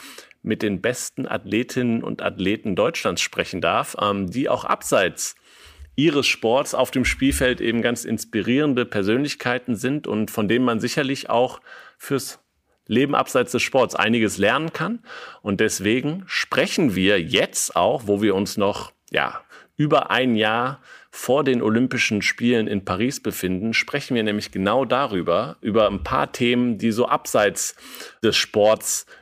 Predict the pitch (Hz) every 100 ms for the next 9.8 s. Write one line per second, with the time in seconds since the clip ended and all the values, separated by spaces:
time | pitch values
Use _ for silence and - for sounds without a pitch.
0 | _ 87 117 151 190 175 - 131 127 123
1 | 98 98 - 104 98 95 - 95 92 110
2 | - 107 95 95 92 87 85 - - _
3 | 90 90 110 139 113 113 110 107 - 92
4 | 87 87 92 - 107 110 - 110 113 110
5 | 123 135 131 104 98 104 107 113 117 -
6 | 110 120 143 135 143 143 - - _ 135
7 | 160 143 131 117 113 113 - 101 - 185
8 | - 165 147 147 - 139 139 139 127 123
9 | 123 - 120 - 120 117 110 113